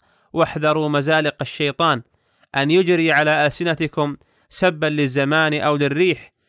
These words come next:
أو سبا لهذا الحر أو البرد، فذلك لا يجدي على أهله شيئا،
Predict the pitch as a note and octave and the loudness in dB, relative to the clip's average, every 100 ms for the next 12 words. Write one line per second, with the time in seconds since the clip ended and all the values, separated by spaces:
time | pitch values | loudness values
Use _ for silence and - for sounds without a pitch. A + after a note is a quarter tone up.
0 | _ - E3+ E3 G3+ F#3+ E3+ E3 D#3 D#3 | _ -2 0 0 0 0 0 0 0 0
1 | D#3 D3 - D#3+ D3+ D#3 D3 C#3+ C#3 D#3 | 0 -2 -2 -2 0 0 0 0 0 0
2 | C3 - _ _ _ C#3+ C#3+ D#3 D3 C#3+ | -2 -8 _ _ _ -2 0 2 0 -2
3 | D3+ C#3+ C#3+ - _ _ C#3 D#3 E3+ E3+ | 0 2 0 -6 _ _ 0 2 4 2
4 | D3+ D3 C3+ D3 C#3 D3 C#3 C3+ B2+ - | 0 0 2 0 0 -2 -2 -2 -2 -2
5 | D3 C#3 D3 | 0 2 0